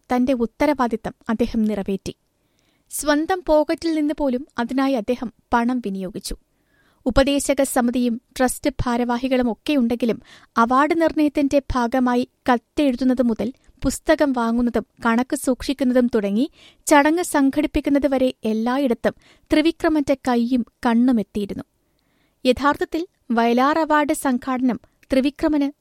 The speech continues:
ജീവിതവ്രതമായിരുന്നു. നവതി പിന്നിട്ട വേളയിലും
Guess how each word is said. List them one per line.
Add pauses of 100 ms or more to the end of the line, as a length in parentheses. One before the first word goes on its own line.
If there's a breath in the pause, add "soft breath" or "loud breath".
ജീവിതവ്രതമായിരുന്നു. (840)
നവതി
പിന്നിട്ട
വേളയിലും